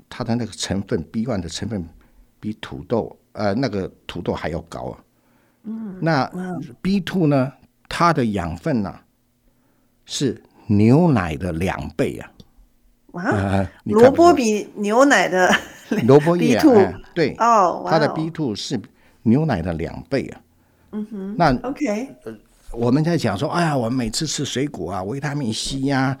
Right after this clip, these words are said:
Speaker 1: 哦，但是维他命 C 哦，它是橘子的多少倍？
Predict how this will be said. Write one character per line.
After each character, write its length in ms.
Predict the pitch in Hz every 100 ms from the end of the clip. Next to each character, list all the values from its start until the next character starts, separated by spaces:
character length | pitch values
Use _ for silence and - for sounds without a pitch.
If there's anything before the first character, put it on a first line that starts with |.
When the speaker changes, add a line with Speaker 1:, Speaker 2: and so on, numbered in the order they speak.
| - _
Speaker 1:
哦， 180 | - 85 - - _ _
但 120 | 120
是 140 | 110 110
维 160 | 85 95
他 160 | 104
命 160 | 87 85
C 220 | - 80
哦， 140 | - - _ _ -
它 180 | -
是 160 | 120 98
橘 300 | - - 95
子 220 | 120 -
的 180 | 69 - - _ _ - _ _
多 140 | 110
少 140 | 98 65
倍？ 180 | -